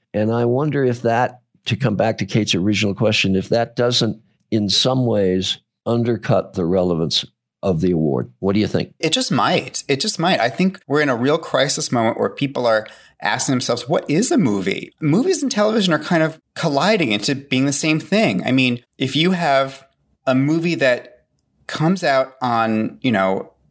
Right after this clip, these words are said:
Speaker 2: Paramount Plus or, uh, H B O Max or something, and no, very, very few people see it in a movie theater.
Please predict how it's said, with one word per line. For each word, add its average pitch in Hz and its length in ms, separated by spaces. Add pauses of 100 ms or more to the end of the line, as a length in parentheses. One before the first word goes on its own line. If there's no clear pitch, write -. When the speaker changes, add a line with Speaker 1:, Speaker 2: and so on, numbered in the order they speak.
Speaker 2:
Paramount 160 480
Plus 117 480
or, 92 340 (480)
uh, 95 220
H 170 280
B 160 120
O 143 60
Max 107 340
or 110 60
something, 101 440
and 98 200 (180)
no, 170 360 (240)
very, 175 440
very 156 220
few 139 180
people 131 280
see 123 200
it 113 60
in 110 100
a 110 40
movie 113 260
theater. 98 500